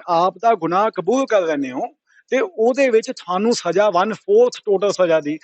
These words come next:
ਜਾਂ one sixth ਟੋਟਲ ਸਜ਼ਾ ਦੀ, ਫਸਟ ਟਾਈਮ offender ਨੂੰ, ਤੇ ਤੁਹਾਨੂੰ ਉਨੀ ਸਜ਼ਾ ਦੇ ਕੇ ਨਿਪਟਾਰਾ ਹੋ ਜਾਏਗਾ। ਕਈ ਦਫਾ ਅਸੀਂ ਦੇਖਿਆ ਕਿ ਦੋ ਸਾਲ ਦੀ ਮੈਕਸਿਮਮ ਸਜ਼ਾ ਹੈ,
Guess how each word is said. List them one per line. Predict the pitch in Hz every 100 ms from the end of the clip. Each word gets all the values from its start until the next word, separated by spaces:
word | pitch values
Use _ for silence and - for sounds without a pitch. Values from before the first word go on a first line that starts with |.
| _
ਜਾਂ | 196
one | 175 202
sixth | 196 247 - 247
ਟੋਟਲ | 226 208
ਸਜ਼ਾ | 185 180 175
ਦੀ, | 190
ਫਸਟ | 190 175 175
ਟਾਈਮ | 196 185
offender | 170 160 160
ਨੂੰ, | 151
ਤੇ | - _ _ _ 175
ਤੁਹਾਨੂੰ | 180 180
ਉਨੀ | 185
ਸਜ਼ਾ | 190 196 202
ਦੇ | 185
ਕੇ | 190
ਨਿਪਟਾਰਾ | 175 151 175
ਹੋ | 170 160
ਜਾਏਗਾ। | 165 160 _ _ - _
ਕਈ | 175 202
ਦਫਾ | 190 214 214
ਅਸੀਂ | 220 202
ਦੇਖਿਆ | 175 - 202
ਕਿ | 196
ਦੋ | 160 208
ਸਾਲ | - 208 208
ਦੀ | 196 208
ਮੈਕਸਿਮਮ | 180 - 185
ਸਜ਼ਾ | 170 143 165
ਹੈ, | 151